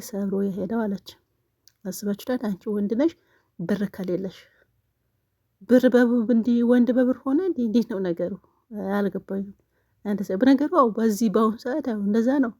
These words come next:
ብዙ ብር የሚበሉ አሉ። ብራቸውን በልቶ ደግሞ አስረግዘው የሚጠፉ አሉ፣ ወልደውም የሚጠፉ አሉ። ፍቅረኛ ነን ተብሎ በየፌስቡኩ በየቲክቶኩ ተዋውቀው ደግሞ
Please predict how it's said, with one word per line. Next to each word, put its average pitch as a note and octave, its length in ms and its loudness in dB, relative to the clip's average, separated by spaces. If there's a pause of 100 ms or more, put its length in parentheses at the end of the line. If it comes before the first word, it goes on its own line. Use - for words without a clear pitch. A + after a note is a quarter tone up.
(500)
ብዙ G#3 180 -4
ብር G#3 160 4
የሚበሉ G3+ 480 -2
አሉ። E4 160 6 (420)
ብራቸውን G3+ 400 -4
በልቶ G3+ 260 -2
ደግሞ G#3 280 -2
አስረግዘው G3+ 520 -2
የሚጠፉ G3+ 460 -4
አሉ፣ D4+ 140 6 (420)
ወልደውም G#3 460 2
የሚጠፉ G3+ 400 -4 (100)
አሉ። D4+ 200 2 (640)
ፍቅረኛ G#3+ 380 -2
ነን G#3+ 180 0
ተብሎ G#3+ 260 2
በየፌስቡኩ G#3 720 0
በየቲክቶኩ G#3 880 -2 (100)
ተዋውቀው G#3 520 0
ደግሞ A3 220 2